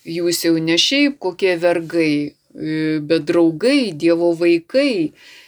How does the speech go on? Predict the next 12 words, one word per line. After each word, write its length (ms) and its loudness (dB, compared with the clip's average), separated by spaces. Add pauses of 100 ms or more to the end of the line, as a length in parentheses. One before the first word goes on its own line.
(140)
e, 540 2
bendro 500 0
gyvenimo 720 -2
dalininkai, 1120 -2
ar 200 -6
ne, 280 -4
kad 240 -6
jo 160 0
prisikėlimas 1040 0
atneša 760 -2
visiems 520 -4
didelę 560 2